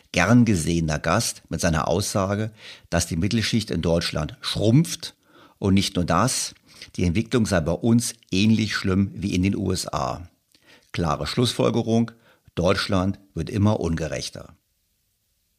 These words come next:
Weniger Beachtung fand in den Medien dann ein paar Wochen später die Meldung, dass das D E W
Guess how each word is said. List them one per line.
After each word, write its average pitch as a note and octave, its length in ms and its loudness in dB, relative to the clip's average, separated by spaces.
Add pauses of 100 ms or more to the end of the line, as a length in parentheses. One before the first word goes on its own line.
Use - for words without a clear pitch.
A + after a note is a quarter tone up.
(500)
Weniger B2+ 400 6
Beachtung G#2+ 680 2
fand G#2+ 300 0
in G#2+ 80 0
den F2+ 160 2
Medien G#2 500 2
dann A2 140 0
ein F2+ 140 0
paar F#2 120 -2
Wochen E2+ 220 -2
später G2+ 340 -2
die F2 140 0
Meldung, F2+ 600 0 (460)
dass A2+ 160 0
das G#2 220 0
D F2 240 0
E D2+ 80 -4
W G#2+ 260 2